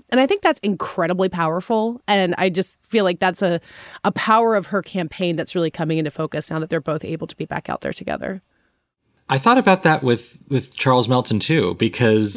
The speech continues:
Speaker 1: Hmm.
Speaker 2: he's at the show as the only acting nominee from the movie. Its only other nominee was for screenplay, but at that table,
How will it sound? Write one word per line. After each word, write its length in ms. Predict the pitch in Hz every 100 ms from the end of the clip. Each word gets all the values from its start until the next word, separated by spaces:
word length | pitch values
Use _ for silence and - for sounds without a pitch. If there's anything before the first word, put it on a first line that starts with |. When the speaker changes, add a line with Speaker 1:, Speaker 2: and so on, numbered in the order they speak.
| 285
Speaker 1:
Hmm. 40 | 226
Speaker 2:
he's 540 | 160 120 113 110 101 -
at 300 | 127 127 -
the 360 | 120 107 107 117
show 920 | - - 147 143 127 117 113 117 120 - - _
as 220 | 113 107
the 140 | 113 113
only 340 | 120 123 123
acting 380 | 113 113 - 107
nominee 340 | 104 104 104
from 220 | 98 107 98
the 80 |
movie. 520 | 101 104 101 98 98 101
Its 160 | -
only 240 | 113 107 104
other 180 | 107
nominee 300 | 107 101 101
was 120 | 98 -
for 120 | 107
screenplay, 560 | - - 156 123 104
but 140 | 101 107
at 120 | 104
that 200 | 139 139
table, 640 | - 185 135 101 104 104